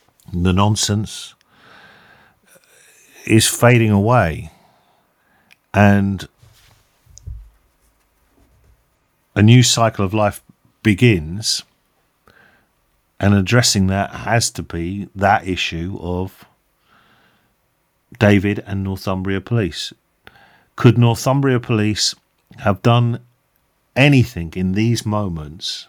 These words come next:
which could have changed what was about to unfold? Was there a level of proactivity needed here, Darren, that perhaps we didn't see?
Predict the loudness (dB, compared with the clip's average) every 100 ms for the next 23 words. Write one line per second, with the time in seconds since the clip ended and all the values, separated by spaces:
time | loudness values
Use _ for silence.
0 | -6 -6 0 2 2 0 0 2 -2 -2
1 | -4 -2 -4 0 0 0 -6 -4 -4 -4
2 | -6 -6 -6 -12 -18 -20 -20 -20 _ 6
3 | 6 6 4 2 2 0 0 0 -2 -2
4 | -8 _ _ _ _ _ -6 2 4 6
5 | 2 0 0 2 2 0 0 2 2 2
6 | 0 -4 -6 -6 -6 -8 -12 _ 0 2
7 | 2 -2 -4 -8 _ _ _ _ -4 2
8 | 2 2 _ _ _ -4 -2 -2 -4 -4
9 | -4 -4 -6 -6 -8